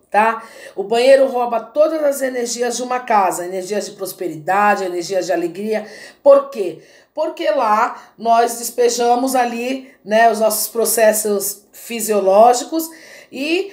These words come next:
de certa forma, é a sujeira do corpo, né? Então, a gente tem que pensar sempre pelo lado físico da coisa e pelo lado espiritual, pelo lado do Feng Shui. Então, assim, gente,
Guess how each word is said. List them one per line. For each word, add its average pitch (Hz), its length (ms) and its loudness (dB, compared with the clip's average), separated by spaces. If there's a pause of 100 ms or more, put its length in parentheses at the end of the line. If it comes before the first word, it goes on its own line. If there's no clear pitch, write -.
(160)
de 359 100 -8
certa 294 380 4
forma, 269 400 2
é 277 60 0
a 285 80 -2
sujeira 277 420 2
do 320 140 -6
corpo, 247 680 2
né? 233 420 0 (240)
Então, 226 540 2
a 294 80 2
gente 247 260 -6
tem 240 140 -4
que 247 100 -12
pensar 240 460 0
sempre 262 400 -4
pelo 233 240 -2
lado 208 260 0
físico 262 640 -6
da 262 160 2
coisa 254 600 2 (360)
e 311 180 -6
pelo 277 220 2
lado 220 280 0
espiritual, 220 920 0
pelo 202 180 -4
lado 190 300 0
do 180 100 -14
Feng 180 300 -10
Shui. 240 520 -4 (240)
Então, 254 380 0
assim, 240 380 -4
gente, 185 500 -6